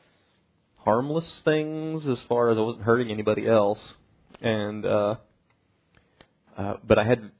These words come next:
very little input, uh, from my parents, uh, as to my behavior. And, uh, um,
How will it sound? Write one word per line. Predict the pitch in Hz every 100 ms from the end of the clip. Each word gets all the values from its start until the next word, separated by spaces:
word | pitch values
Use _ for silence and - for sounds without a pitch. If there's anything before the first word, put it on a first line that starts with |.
| _ _ - 98
very | 113 151
little | 165 143 117
input, | 135 131 92 - - _ _ _ _ _ -
uh, | 92 - - 95 - _ _ _ - - -
from | 120
my | 113 107
parents, | - 101 98 98 - -
uh, | 107 92 -
as | 107 104
to | 107
my | 104
behavior. | 101 104 101 107 110 _ _ _ _ _ _ _ -
And, | 107 104 104 107
uh, | 110 110 110 - _ _ _ _ _ _ _ _ -
um, | 101 - - 98